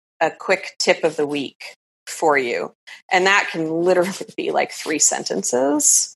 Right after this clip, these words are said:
<laughs> but it's, you know, "Here's your pet tip of the week." And it's not as big and scary as a, a blog, for example,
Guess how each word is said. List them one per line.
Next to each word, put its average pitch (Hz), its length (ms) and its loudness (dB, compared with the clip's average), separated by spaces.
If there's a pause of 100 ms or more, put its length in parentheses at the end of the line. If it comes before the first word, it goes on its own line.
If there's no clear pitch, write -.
(120)
<laughs> - 400 -10
but 160 160 2
it's, 156 800 0
you 170 100 2
know, 160 240 4
"Here's 202 280 2
your 190 100 2
pet - 300 -2
tip - 180 0
of 151 140 -2
the 147 100 -6
week." - 480 -8 (220)
And 165 720 2
it's 160 200 0
not 170 360 2
as 165 140 0
big 170 200 0
and 160 120 0
scary 147 640 0 (520)
as 151 640 2 (120)
a, 147 440 2 (280)
a 165 100 2
blog, 147 720 2
for 156 220 0
example, 147 440 2